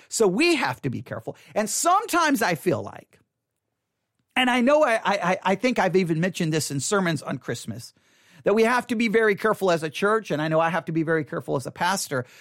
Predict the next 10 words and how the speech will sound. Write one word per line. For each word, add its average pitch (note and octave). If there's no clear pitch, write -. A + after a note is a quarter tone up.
that E3
we're G3
not A3+
showing G#3
up F#3
simply F#3+
to D#3+
make E3
a A#2
point, -